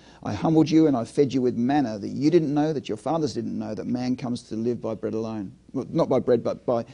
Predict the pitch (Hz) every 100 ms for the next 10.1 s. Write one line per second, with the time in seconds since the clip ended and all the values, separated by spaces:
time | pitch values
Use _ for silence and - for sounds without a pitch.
0 | - 143 139 135 131 139 127 113 113 120
1 | 120 104 101 110 80 - _ _ _ -
2 | - - - - 143 - - 233 208 156
3 | 127 - - - 139 - 135 143 131 139
4 | 104 117 127 139 180 127 117 - 156 135
5 | 131 107 127 131 131 120 113 131 127 123
6 | 110 117 120 117 104 95 123 120 101 120
7 | - 127 - 131 127 160 180 127 - 127
8 | 123 131 120 123 131 - 95 90 - _
9 | - - 139 233 202 156 127 - 143 127